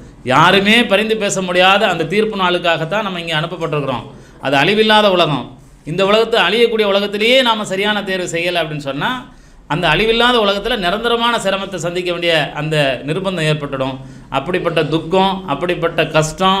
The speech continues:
அப்படிப்பட்ட சோகம் நமக்கு ஏற்படக்கூடாது அப்படின்னு சொன்னா, நாம கொடுக்கப்பட்டிருக்க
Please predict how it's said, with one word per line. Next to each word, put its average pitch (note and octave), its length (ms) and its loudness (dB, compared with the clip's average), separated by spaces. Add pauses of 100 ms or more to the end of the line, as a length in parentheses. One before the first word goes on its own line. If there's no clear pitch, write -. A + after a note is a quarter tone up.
அப்படிப்பட்ட E3 540 -2
சோகம் G#3+ 400 4
நமக்கு F3+ 320 2
ஏற்படக்கூடாது E3+ 580 2
அப்படின்னு D3 300 -2
சொன்னா, E3 200 0 (520)
நாம E3+ 220 2
கொடுக்கப்பட்டிருக்க F#3+ 800 2